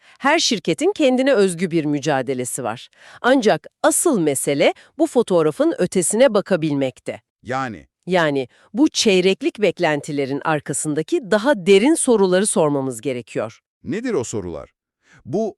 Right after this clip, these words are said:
Speaker 2: anlık görüntünün bize geleceğe dair fısıldadığı şeyler neler olabilir?
Speaker 1: İşte dinleyicimiz için asıl düşünce egzersizi burada başlıyor.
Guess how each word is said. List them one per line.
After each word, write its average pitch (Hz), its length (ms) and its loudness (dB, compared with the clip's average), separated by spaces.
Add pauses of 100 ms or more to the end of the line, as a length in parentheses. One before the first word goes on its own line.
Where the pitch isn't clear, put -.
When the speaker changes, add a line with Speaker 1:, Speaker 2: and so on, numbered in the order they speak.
(100)
Speaker 2:
anlık 170 400 -6
görüntünün 165 680 -4 (200)
bize 123 360 -4
geleceğe 131 680 -4
dair 131 300 0
fısıldadığı 139 600 -4
şeyler 135 500 -2 (220)
neler 135 280 -2
olabilir? 104 540 -4 (280)
Speaker 1:
İşte 170 500 2
dinleyicimiz 196 680 2
için 311 440 2
asıl 233 380 2
düşünce 202 420 2
egzersizi 175 720 2
burada 208 280 4
başlıyor. 131 640 -2